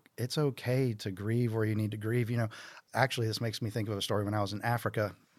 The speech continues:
I had been there for about a year. I left, uh, right before Christmas time, and this was about a year into my time over there, and Christmas was upon us again. And so I decided I wanted to, uh, go out with a couple buddies, and,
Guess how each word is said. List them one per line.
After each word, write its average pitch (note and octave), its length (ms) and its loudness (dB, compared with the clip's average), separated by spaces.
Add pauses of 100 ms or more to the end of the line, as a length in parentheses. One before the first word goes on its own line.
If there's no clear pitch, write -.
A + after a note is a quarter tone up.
(580)
I C#3+ 100 8
had B2 120 6
been C3+ 140 8
there C3 120 8
for B2 180 4
about A#2 260 6
a - 20 0
year. A2+ 320 4
I G#2+ 120 6
left, B2 580 2 (320)
uh, G2 420 2 (180)
right E3 160 0
before C#3 260 -2
Christmas C3 340 0
time, C3 340 4 (540)
and A2 260 4
this A2+ 180 0
was A2+ 140 0
about A2 300 4
a G2 40 0
year C3+ 300 4
into B2+ 240 2
my G#2+ 460 2 (260)
time A2+ 300 2
over A2 200 2
there, G#2 380 0 (580)
and A2 140 -2
Christmas C#3 400 4
was A#2 140 4
upon A2+ 320 4
us G#2+ 120 0
again. F#2+ 300 -4 (640)
And A#2 160 0
so A2 520 6 (100)
I C3 200 6
decided A#2+ 380 4
I A2 80 6
wanted G#2+ 320 2
to, G#2+ 260 -2
uh, F#2+ 300 -2
go A#2 140 2
out C3 140 8
with A#2+ 120 0
a G#2 60 -4
couple G#2+ 240 0
buddies, G#2 460 0
and, F2 240 -4